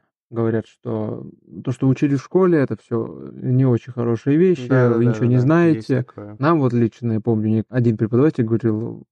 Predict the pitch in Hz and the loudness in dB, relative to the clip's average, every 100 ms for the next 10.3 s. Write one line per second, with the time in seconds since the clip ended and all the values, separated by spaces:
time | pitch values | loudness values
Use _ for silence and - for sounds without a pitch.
0 | _ 123 131 120 117 110 123 - 113 113 | _ -8 -6 -2 -2 0 -2 -2 -4 -4
1 | 123 123 117 110 120 - 143 - 143 185 | -4 -2 0 2 0 0 -8 -2 2 2
2 | 185 - 113 123 143 147 _ - 131 139 | 0 -6 -4 0 0 0 _ -4 -2 0
3 | 139 - 190 - 135 123 123 _ 127 147 | -2 0 -2 0 0 0 -4 _ -2 2
4 | 143 131 139 131 139 143 180 165 123 113 | 0 0 0 0 -2 2 2 4 2 2
5 | 127 113 120 110 110 117 120 156 147 110 | 0 0 -4 -2 -4 0 2 2 2 0
6 | 104 113 110 139 143 123 110 _ 135 123 | 0 -2 -2 -2 0 -4 -4 _ -4 -2
7 | 117 - 123 113 104 104 110 131 _ - | -2 0 0 2 0 -4 -6 -12 _ -8
8 | 117 113 104 - 110 131 156 156 147 143 | 0 2 0 -2 0 2 2 2 2 2
9 | 139 _ 127 120 180 170 131 151 147 - | 0 _ -4 0 2 2 0 0 0 2
10 | 143 190 - | 2 2 0